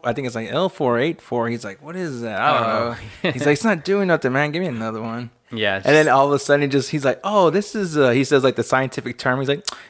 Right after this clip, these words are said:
Speaker 1: "It's Tylenol,
Speaker 2: Yeah,
Speaker 1: man."
Speaker 2: he figures it out.
Speaker 1: Yeah, I don't know, he just throws it on the ground.
Speaker 2: He's like the buzz, like, "I don't know,
Speaker 1: Yeah.
Speaker 2: this ain't gonna do nothing for me."
Speaker 1: Yeah.
Speaker 2: Um, yeah. Uh, so, but that's how the,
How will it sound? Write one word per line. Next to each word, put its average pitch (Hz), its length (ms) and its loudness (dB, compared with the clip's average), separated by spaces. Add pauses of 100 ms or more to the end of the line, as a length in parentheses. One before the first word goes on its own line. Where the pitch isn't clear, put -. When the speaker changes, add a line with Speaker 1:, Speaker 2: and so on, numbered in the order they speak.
Speaker 1:
"It's - 160 -4
Tylenol, 160 680 -2
Speaker 2:
Yeah, 110 60 -4
Speaker 1:
man." 185 480 -2
Speaker 2:
he - 40 -8
figures 98 440 -8
it 92 100 -6
out. 95 360 -6 (260)
Speaker 1:
Yeah, 202 100 -6
I 208 40 -6
don't 220 100 -4
know, 139 100 0
he 127 80 -2
just 120 220 -8
throws 117 160 -2
it 113 80 -2
on 113 80 -2
the 113 80 -6
ground. 110 260 -4
Speaker 2:
He's 117 60 -6
like 107 160 -6
the 98 80 -14
buzz, 104 480 -6
like, 98 180 -10
"I - 60 -14
don't 151 100 -8
know, 160 200 -6
Speaker 1:
Yeah. 117 40 -8
Speaker 2:
this 151 180 -12
ain't 104 140 -12
gonna 90 160 -12
do 95 180 -12
nothing 98 400 -12
for 104 120 -16
me." 104 140 -12
Speaker 1:
Yeah. - 280 -14 (640)
Speaker 2:
Um, 120 420 -2 (160)
yeah. 123 460 2 (320)
Uh, 135 400 4
so, 117 540 2 (120)
but 131 160 -4
that's 170 180 4
how 170 140 4
the, 131 160 -8